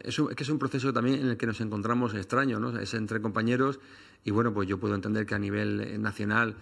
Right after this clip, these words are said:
se puede realizar porque no se puede llegar a todos, a todos los sitios,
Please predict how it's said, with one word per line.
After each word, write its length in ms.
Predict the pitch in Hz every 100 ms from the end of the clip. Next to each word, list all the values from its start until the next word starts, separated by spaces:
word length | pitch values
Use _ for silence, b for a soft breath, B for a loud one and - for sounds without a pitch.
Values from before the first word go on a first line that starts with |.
| B
se 160 | - 107
puede 220 | 110 107
realizar 400 | 107 101 117 113
porque 180 | 107 98
no 80 | 107
se 120 | 110
puede 260 | 104 104
llegar 280 | 92 95 110
a 60 | 107
todos, 320 | 104 107 92
a 140 | - 113
todos 160 | 107
los 100 | 110
sitios, 340 | 117 110 120